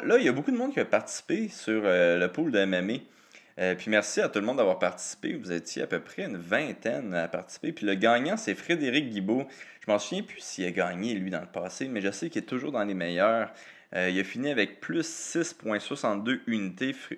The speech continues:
euh, donc, félicitations, Frédéric. Vraiment un très beau travail. Euh, là, euh, j'ai, j'ai pas encore parti le, le,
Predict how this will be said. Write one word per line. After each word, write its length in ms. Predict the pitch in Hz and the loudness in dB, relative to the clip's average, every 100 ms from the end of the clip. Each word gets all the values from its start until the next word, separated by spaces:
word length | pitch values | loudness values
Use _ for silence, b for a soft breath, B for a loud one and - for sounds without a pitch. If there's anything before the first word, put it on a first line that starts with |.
| - | -4
euh, 300 | 95 90 85 | -2 -2 -2
donc, 220 | 90 90 | -4 -4
félicitations, 520 | 135 143 - 104 156 | -6 -4 -2 -2 -2
Frédéric. 540 | 151 107 98 95 127 - B B B - | -2 0 2 2 0 -4 B B B -2
Vraiment 260 | 95 123 | 0 2
un 600 | 127 95 85 80 71 65 | 2 2 0 -2 -4 -8
très 240 | - - 120 | -4 6 6
beau 140 | 127 | 6
travail. 580 | 139 98 90 107 123 104 - B B B B B B B - | 4 4 8 8 6 2 -12 B B B B B B B 0
Euh, 800 | 107 104 101 98 101 98 98 95 - _ _ - | 4 6 8 8 6 4 -2 -6 -12 _ _ -8
là, 720 | 113 117 139 220 269 - - _ - | -2 4 6 6 4 0 -4 _ -16
euh, 40 | B B B - _ _ | B B B -20 _ _
j'ai, 240 | - 110 - | -4 -4 -2
j'ai 140 | 113 | -6
pas 160 | - 170 | 0 2
encore 240 | 185 185 | 4 4
parti 360 | 127 113 - 151 | 4 2 -6 -2
le, 420 | 127 98 90 80 | 2 4 4 0
le, 400 | 85 82 50 50 | -2 -4 -6 -12